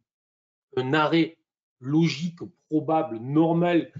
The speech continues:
de hausse des taux, euh, de la Réserve fédérale ne changera rien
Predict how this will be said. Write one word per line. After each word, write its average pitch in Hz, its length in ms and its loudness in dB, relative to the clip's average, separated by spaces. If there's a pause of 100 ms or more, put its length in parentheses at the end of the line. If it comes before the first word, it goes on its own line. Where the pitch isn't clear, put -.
(400)
de 120 180 -2
hausse 165 360 6
des 135 320 -12
taux, 156 440 2
euh, 113 420 -12
de 107 160 -16
la 127 140 -6
Réserve 117 400 -8
fédérale 165 420 -6
ne 139 80 -4
changera 117 560 -2
rien 151 260 -2